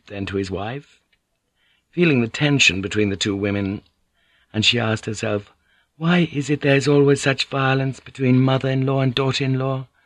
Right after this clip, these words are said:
Doesn't daughter-in-law in time become mother-in-law?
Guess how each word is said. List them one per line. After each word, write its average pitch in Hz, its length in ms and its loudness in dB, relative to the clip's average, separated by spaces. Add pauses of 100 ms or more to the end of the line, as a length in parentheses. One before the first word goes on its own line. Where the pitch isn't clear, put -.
(500)
Doesn't 139 340 2
daughter-in-law 139 640 4
in 135 140 2
time 135 520 0 (460)
become 127 520 2
mother-in-law? 156 800 2